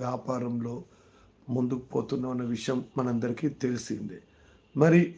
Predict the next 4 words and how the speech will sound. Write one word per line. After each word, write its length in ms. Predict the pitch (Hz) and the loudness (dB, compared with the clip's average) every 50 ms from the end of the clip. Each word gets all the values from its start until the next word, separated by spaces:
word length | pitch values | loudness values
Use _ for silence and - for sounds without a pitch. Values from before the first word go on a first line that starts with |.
| - - - _ _ _ _ _ _ _ _ - | -16 -20 -20 _ _ _ _ _ _ _ _ 2
ఇప్పుడున్న 580 | 160 165 165 - - 180 170 170 170 185 196 196 190 - - - 170 | 4 4 4 4 4 6 8 8 8 6 6 4 4 2 2 4 6
ఈ 20 | 170 170 170 - - - | 6 6 6 6 10 10
టఫ్ 260 | 180 175 175 - 180 170 - | 10 10 10 6 -2 2 4
కాంపిటీషన్‌లో 840 | 185 170 170 156 - 165 160 160 160 - 165 143 139 135 147 151 | 6 6 6 6 6 6 6 6 6 4 4 4 6 8 8 8